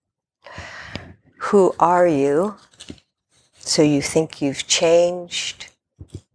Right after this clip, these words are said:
Which is which? All good entry points from Pillar Roshi. Um, Alice was a bit of a heroine in my life. Um,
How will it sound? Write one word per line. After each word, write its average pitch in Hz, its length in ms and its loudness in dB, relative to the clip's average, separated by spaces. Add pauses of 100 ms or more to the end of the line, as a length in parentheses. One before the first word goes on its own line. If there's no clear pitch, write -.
(140)
Which - 280 -2
is 151 200 -6
which? - 640 2 (1000)
All 165 360 4
good 160 260 4
entry 156 460 0
points - 880 -2 (540)
from 151 220 -4
Pillar 151 400 2
Roshi. 147 560 2 (1900)
Um, 151 500 2 (1800)
Alice 175 480 4
was 165 160 2
a 160 60 -4
bit 160 180 2
of 156 140 0
a 160 100 0
heroine 165 720 2
in 156 120 0
my 156 180 4
life. 185 680 2 (260)
Um, 156 360 -6